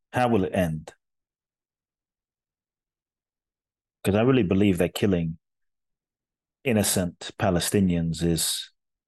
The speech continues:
horrific, killing innocent Israelis equally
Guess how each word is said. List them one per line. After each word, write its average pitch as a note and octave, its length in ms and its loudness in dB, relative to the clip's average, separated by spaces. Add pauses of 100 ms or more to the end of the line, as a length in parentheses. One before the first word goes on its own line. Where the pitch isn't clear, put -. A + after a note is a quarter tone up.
(1500)
horrific, G2+ 680 0 (100)
killing F2+ 440 0
innocent G2 720 -2 (340)
Israelis F2 960 0 (2500)
equally F2+ 680 2